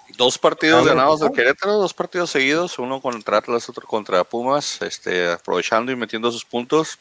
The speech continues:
Speaker 1: puntos que le van a servir mucho para el descenso y para la multa. Chances te siguen a salvar, quién sabe. Temprano en el torneo, entonces al rato ahí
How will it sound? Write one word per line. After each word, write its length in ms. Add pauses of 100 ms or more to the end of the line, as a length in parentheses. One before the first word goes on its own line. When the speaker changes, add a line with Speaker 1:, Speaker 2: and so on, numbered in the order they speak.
(100)
Speaker 1:
puntos 260
que 100
le 60
van 80
a 60
servir 180
mucho 220
para 180
el 60
descenso 400
y 20
para 400 (480)
la 140
multa. 480 (320)
Chances 320
te 80
siguen 260
a 60
salvar, 320
quién 160
sabe. 340 (420)
Temprano 340
en 40
el 80
torneo, 460 (280)
entonces 640
al 120
rato 280
ahí 320